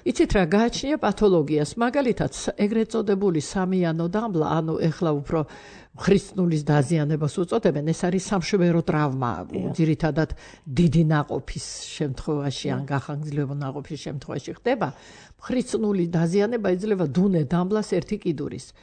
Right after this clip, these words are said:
Speaker 1: იქ
Speaker 2: ცალი ხელის,
Speaker 1: ცალი
Speaker 2: ხელზე
Speaker 1: ხელის,
Speaker 2: ლაპარაკი.
Speaker 1: დიახ, და, ა, თუ კი იქ დროულად არ ჩატარდა ს-, შესაბამისი პოზა,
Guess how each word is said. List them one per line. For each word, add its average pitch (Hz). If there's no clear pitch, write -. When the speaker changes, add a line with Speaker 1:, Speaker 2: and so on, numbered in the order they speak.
Speaker 1:
იქ 277
Speaker 2:
ცალი 185
ხელის, 190
Speaker 1:
ცალი 233
Speaker 2:
ხელზე 185
Speaker 1:
ხელის, 165
Speaker 2:
ლაპარაკი. 151
Speaker 1:
დიახ, 165
და, 175
ა, 156
თუ -
კი 233
იქ 202
დროულად 190
არ 151
ჩატარდა 143
ს-, -
შესაბამისი 202
პოზა, 165